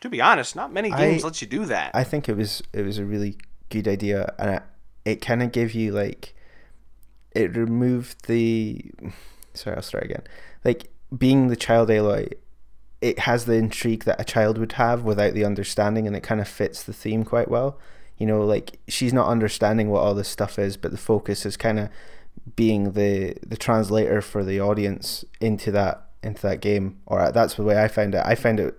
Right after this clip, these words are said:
Speaker 2: that was really cool. Um, I'm glad it didn't last too long, because I don't think I could have done it for hours, but for the half an hour intro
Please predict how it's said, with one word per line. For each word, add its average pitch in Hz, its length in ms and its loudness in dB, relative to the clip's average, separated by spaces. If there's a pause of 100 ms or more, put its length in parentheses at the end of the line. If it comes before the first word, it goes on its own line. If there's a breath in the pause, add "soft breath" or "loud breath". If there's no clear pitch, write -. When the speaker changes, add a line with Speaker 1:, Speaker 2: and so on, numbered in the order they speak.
(120)
Speaker 2:
that 95 180 2
was 101 140 -4
really 98 200 -2
cool. 98 360 -4 (560 soft breath)
Um, 107 340 6 (240)
I'm 120 120 4
glad 123 280 8
it 123 80 4
didn't 110 180 2
last 107 300 2
too 117 100 0
long, 113 260 6
because 107 340 -2
I 107 40 -2
don't 104 240 0
think 107 200 -6
I 101 60 -2
could 98 180 -4
have 95 140 -6 (140)
done 202 160 2
it 90 120 -2
for 196 160 -2
hours, 110 460 0
but - 260 0 (680 soft breath)
for - 240 -2
the 104 100 0
half 117 280 -2
an 107 80 2
hour 101 220 4
intro 101 480 0